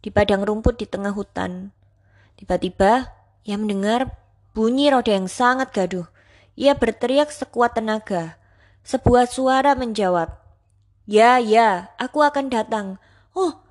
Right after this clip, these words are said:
itu suara Kisah." Ia mengendarai sendiri keretanya,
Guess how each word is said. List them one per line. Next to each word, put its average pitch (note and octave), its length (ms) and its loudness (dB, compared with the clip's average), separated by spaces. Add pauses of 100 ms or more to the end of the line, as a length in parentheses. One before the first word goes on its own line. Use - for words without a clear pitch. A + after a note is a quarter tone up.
(240)
itu E4 240 -2
suara F4+ 400 2
Kisah." A3 640 -4 (800)
Ia F4 240 2
mengendarai C#4+ 560 2
sendiri A#3 480 -4
keretanya, G3+ 720 -4